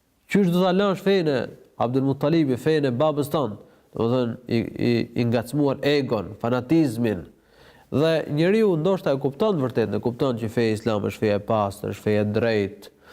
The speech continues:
është feja që lufton të gjitha format e idhujtarisë dhe të paganizmit, është feja që ka besimin në një Zot dhe që përmbush bes-, bes-, besimin në një Zot vetëm,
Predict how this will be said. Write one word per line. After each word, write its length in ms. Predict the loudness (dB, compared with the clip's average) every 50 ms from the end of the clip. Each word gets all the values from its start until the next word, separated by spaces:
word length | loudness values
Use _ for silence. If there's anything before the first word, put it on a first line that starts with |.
| -20 -20 -20 -20 _
është 140 | -6 -2 0
feja 200 | 2 2 2 0 0
që 100 | 0 0
lufton 300 | 0 0 0 -2 0 0
të 100 | 0 0
gjitha 180 | 0 0 -4 -2
format 400 | 0 0 2 2 2 0 0 0
e 80 | 0 0 2
idhujtarisë 560 | 2 0 0 0 0 0 0 0 0 0 -2
dhe 20 | -4
të 120 | -2 -2 -2
paganizmit, 720 | 0 0 0 2 2 2 2 2 0 0 0 0 -2 -4 -10 -18 -18 -18 -18 -18 -8 -4
është 220 | -4 -4 -2 0 2
feja 260 | 2 4 4 2 2 0 -2
që 80 | -4 -2
ka 100 | 0 -2 0 0 0
besimin 500 | -2 -2 0 0 0 2 2 2 0 2
në 120 | 2 2 2
një 60 | 2 2 0
Zot 400 | 0 0 0 -2 -6 -14 -20 -20 -20 -20 -20 -20 -20 _ _
dhe 240 | 0 2 2 2 0 0
që 160 | 2 2 4 4 2 0 -2 -8 -16 -20 -20 -20 -16 _ -2
përmbush 480 | 0 0 2 2 2 2 2 2 0 0 0
bes-, 320 | 0 0 0 -2 -2 0 2 2
bes-, 240 | 2 2 0 0 0 0 2 2 2 2 2 2
besimin 520 | 2 0 0 2 2 2 2 4 2 2 2
në 80 | 2 2 2
një 80 | 2 2 2
Zot 240 | 2 0 0 -2 0
vetëm, 480 | 2 2 2 2 2 0 -2 -2 -2